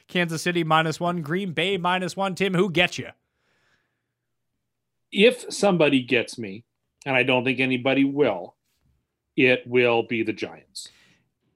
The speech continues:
Speaker 1: Throughout the course of this show, and I, I, this is one of the main reasons that I took Pittsburgh,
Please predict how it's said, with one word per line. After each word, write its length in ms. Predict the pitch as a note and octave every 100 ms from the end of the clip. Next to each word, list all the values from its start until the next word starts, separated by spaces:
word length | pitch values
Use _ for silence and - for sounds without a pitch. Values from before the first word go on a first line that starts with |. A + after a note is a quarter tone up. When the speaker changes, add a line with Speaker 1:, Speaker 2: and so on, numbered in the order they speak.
| _ _ _ _ _ _ _
Speaker 1:
Throughout 440 | - A3 C4+ E4+ G4
the 80 | -
course 420 | - A3 A#3 A3+
of 260 | F3+ F3+
this 180 | E3+ F3
show, 440 | - D3+ G#2+ - _ _
and 300 | F3+ F3+ F#3
I, 280 | F#3 F3+ E3+
I, 20 |
this 240 | E3 E3+ G3+
is 80 | F#3
one 120 | G3+
of 40 |
the 60 | F#3
main 160 | F#3 E3+
reasons 240 | D#3+ D3+
that 80 | D3+
I 60 | C3+
took 240 | C#3+ -
Pittsburgh, 440 | D#3 - G#2+ F2+